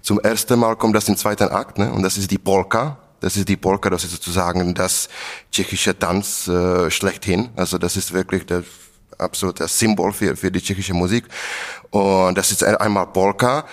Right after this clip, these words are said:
dann er klingt dann zum zweiten Male, außer von der Hinrichtung, äh, weg, äh, weg sozusagen, ähm, flieht. Das ist dann mit dem Tanz Odzemek.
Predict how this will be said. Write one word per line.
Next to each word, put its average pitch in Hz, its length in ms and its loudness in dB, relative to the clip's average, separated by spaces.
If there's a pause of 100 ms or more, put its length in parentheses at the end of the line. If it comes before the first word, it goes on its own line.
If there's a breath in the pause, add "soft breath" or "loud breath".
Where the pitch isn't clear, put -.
(220 loud breath)
dann 98 200 2
er 110 180 2
klingt 123 320 2
dann 113 140 6
zum 98 180 2
zweiten 101 540 2
Male, 120 340 2
außer 98 260 -2
von 95 180 -2
der 92 80 4
Hinrichtung, 101 600 0
äh, 85 300 0 (100)
weg, 98 420 -4
äh, 101 80 2 (640)
weg 98 160 -2
sozusagen, 95 640 -4
ähm, 53 600 -8
flieht. 117 280 -2 (420 loud breath)
Das 92 220 -2
ist 101 140 -2
dann 104 140 4
mit 101 120 2
dem 101 160 2
Tanz 98 300 0
Odzemek. 107 720 0